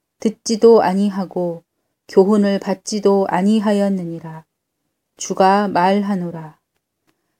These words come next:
만일 너희가 부지런히 내 말에 귀를 기울이며 안식일에 이 도시의 문들을 통해 짐을 들여오지 아니하고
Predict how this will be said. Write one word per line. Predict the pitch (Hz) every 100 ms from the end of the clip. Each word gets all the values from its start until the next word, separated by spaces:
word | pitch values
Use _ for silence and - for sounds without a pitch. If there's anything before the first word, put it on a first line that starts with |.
| _
만일 | - 185 220 233
너희가 | 196 202 214 226 220 202
부지런히 | - 185 226 226 220 226 196
내 | 190 208
말에 | 190 185 196 190
귀를 | - 208 214 208
기울이며 | - 196 190 180 175 180 170 156 _ _ _ _
안식일에 | - 190 202 - 180 180 185 175 165
이 | 175 202 202
도시의 | 208 208 - 220 208
문들을 | 190 208 208 226 220
통해 | 220 196 196 202 226 _ _ _ _
짐을 | - 196 208 208
들여오지 | - 208 220 208 208 196 196
아니하고 | - 190 196 190 180 175 170 165